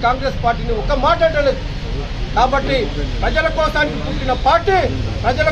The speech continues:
కోసానికి, రాష్ట్రం కోసానికి పుట్టిన పార్టీ బీఆర్ఎస్ పార్టీ. కాబట్టి ప్రజల కోసానికి ఏదైనా సరే పోరాటం చేస్తాం, వాళ్ళ ప్రజల పక్షాన నిలబడతాం, ప్రజలకు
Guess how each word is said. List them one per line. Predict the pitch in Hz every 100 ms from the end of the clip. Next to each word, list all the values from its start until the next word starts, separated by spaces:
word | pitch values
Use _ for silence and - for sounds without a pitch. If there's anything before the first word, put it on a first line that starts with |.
| 147
కోసానికి, | - 302 302 254 262
రాష్ట్రం | 277 - 294
కోసానికి | 294 269 277 269 -
పుట్టిన | - 254 247
పార్టీ | 294 311 339 - 147 - - -
బీఆర్ఎస్ | 226 339 349 339 311
పార్టీ. | 302 277
కాబట్టి | 262 262 262 262 262 - - 285
ప్రజల | 262 339 330 330
కోసానికి | 330 320 320 269 269
ఏదైనా | 622 320 311
సరే | 302 - -
పోరాటం | 285 320 339 311
చేస్తాం, | 226 - - 240 - - 214
వాళ్ళ | 277 233
ప్రజల | 233 277 330 -
పక్షాన | 233 349 392 339
నిలబడతాం, | 330 339 339 339 294 - 262 247 -
ప్రజలకు | 226 330 330